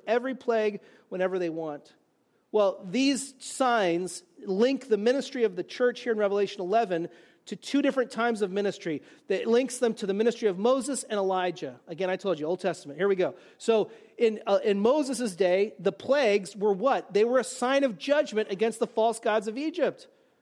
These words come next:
Right? That's what they were. And in Elijah's day, there was a time of drought as the prophet Elijah ministered the word of God in the midst of a pagan and rebellious time in Israel's history. And so those signs of judgment, they simply said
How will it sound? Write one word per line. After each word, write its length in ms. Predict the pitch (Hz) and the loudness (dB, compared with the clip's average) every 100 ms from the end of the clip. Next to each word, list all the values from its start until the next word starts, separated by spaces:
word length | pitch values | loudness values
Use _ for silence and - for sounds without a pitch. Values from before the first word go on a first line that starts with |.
| _ | _
Right? 120 | 220 226 | -2 0
That's 160 | 247 | 0
what 120 | 262 | -2
they 120 | 269 269 | 0 0
were. 440 | 285 285 247 160 _ _ _ _ | 2 2 2 -4 _ _ _ _
And 300 | - 226 226 - | 0 0 0 -6
in 200 | 247 233 226 | 0 0 4
Elijah's 580 | 220 240 302 294 240 | 4 4 2 2 -2
day, 220 | - 220 214 | 0 2 4
there 120 | 214 | 4
was 160 | 208 | 2
a 60 | 190 | 0
time 220 | - 220 | -2 0
of 80 | 226 - | 0 -2
drought 480 | - 254 294 190 - - | -6 -2 0 0 -2 -8
as 160 | 180 | -8
the 60 | 175 | -6
prophet 340 | - 226 208 | -2 -2 2
Elijah 500 | 220 214 254 262 220 - - | 2 2 0 2 0 0 -4
ministered 340 | 220 247 262 220 | 0 0 -2 -2
the 60 | |
word 160 | 214 240 | 2 2
of 80 | 220 | 2
God 280 | 262 254 | 2 2
in 80 | 202 | -2
the 60 | 202 | -2
midst 280 | 233 226 220 | -2 -2 -2
of 180 | 220 208 | -2 0
a 120 | 208 | -4
pagan 600 | 175 - - 277 254 247 - | -4 -6 -6 -4 0 0 0
and 220 | 208 190 | -4 -2
rebellious 600 | 185 165 240 254 226 196 | -2 -4 -2 -2 0 -2
time 260 | - 214 208 | -2 -4 -2
in 80 | 196 | -2
Israel's 400 | 220 196 208 190 | -4 0 -2 -2
history. 500 | 240 - 254 202 156 - - - | -4 -6 -2 -2 -2 -8 -20 -12
And 80 | |
so 260 | 180 233 208 - - | 0 0 0 -6 -2
those 240 | 240 294 | 0 0
signs 720 | - - 269 294 285 190 190 175 | -4 -4 0 2 2 2 0 -2
of 180 | 190 | -4
judgment, 420 | 160 240 269 208 175 | 0 0 0 -2 0
they 120 | 226 | 0
simply 340 | - 269 233 | 0 -4 -4
said 480 | - 269 262 185 180 | -4 -2 0 0 -2